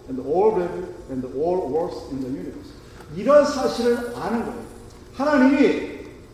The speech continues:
하나님이라는 사실을 아는 것. 그것이 바로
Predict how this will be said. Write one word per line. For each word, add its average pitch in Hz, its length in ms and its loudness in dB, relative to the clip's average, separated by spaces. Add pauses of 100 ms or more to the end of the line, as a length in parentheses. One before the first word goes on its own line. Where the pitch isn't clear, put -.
(160)
하나님이라는 277 640 0
사실을 233 460 -2
아는 196 340 -4
것. - 100 -10 (1400)
그것이 147 140 -18
바로 180 380 -8